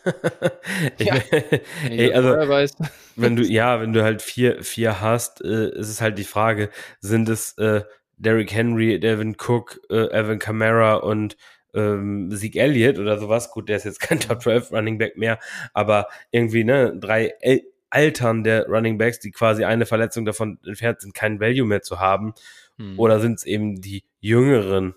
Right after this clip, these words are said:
Speaker 1: ne? Und wo ich auch glaube, dass die sich dann teilweise noch mal vom Value her erholen können, so wie Akers jetzt beispielsweise letztes Jahr
Speaker 2: Ja.
Speaker 1: oder sowas, der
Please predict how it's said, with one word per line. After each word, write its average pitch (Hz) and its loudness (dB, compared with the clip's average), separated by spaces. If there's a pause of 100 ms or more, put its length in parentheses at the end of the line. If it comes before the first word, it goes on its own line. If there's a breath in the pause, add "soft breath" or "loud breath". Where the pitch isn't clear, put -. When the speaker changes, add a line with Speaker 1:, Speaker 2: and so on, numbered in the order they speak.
(120)
Speaker 1:
ne? 101 0
Und 101 -2
wo 98 -6
ich 95 -8 (100)
auch 90 -2
glaube, 104 2
dass 101 -2
die 104 -6 (360 soft breath)
sich 101 -6
dann 104 -2
teilweise 98 0
noch 95 -6
mal 95 0 (220)
vom 101 -6
Value 95 0
her 92 0
erholen 95 -4
können, 92 -6
so 90 -6
wie 92 -6
Akers 98 -4
jetzt 92 -8
beispielsweise 90 -4
letztes 90 -6
Jahr 92 0
Speaker 2:
Ja. 92 0
Speaker 1:
oder 92 -4
sowas, 90 -8
der 90 -4